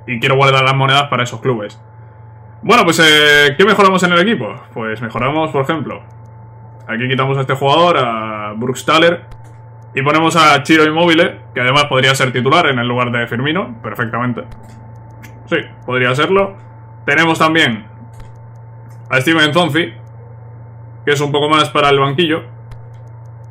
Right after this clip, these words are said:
Bueno, sí, supera el, lo-, los gastos, ya ajustaré eso.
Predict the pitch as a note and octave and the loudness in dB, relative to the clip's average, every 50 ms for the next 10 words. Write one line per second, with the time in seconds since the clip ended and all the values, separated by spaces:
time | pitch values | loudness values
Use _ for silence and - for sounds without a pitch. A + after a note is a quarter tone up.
0 | - - - C3 C3+ C#3 C3 B2+ B2 C#3+ C3+ B2+ - C#3 A2+ C3+ D3 D3 D3 C#3+ | -20 -16 -8 -4 -2 0 0 0 0 0 0 0 0 0 0 2 4 4 6 6
1 | C#3 C#3 C3+ C3+ C3 C3 C3 C3 C3 C3 C3 C3+ C3+ C3 C3 C3 C3+ C#3 C3 B2+ | 6 6 6 4 4 2 2 2 2 0 0 0 0 0 0 0 0 0 0 -2
2 | A#2+ A#2 A#2 B2+ B2 A#2+ C3+ C3+ C3+ C3 C3 C3 B2+ - - - - - - - | -4 -4 -4 -6 -4 0 2 2 4 4 2 0 -2 -6 -14 -20 -20 -16 -10 -6
3 | B2+ C3 C#3 C#3+ C3+ - C#3 C3+ C#3+ D3 D3 C#3+ F3 - - | -6 -4 -2 -2 0 0 2 2 4 2 2 2 0 -4 -6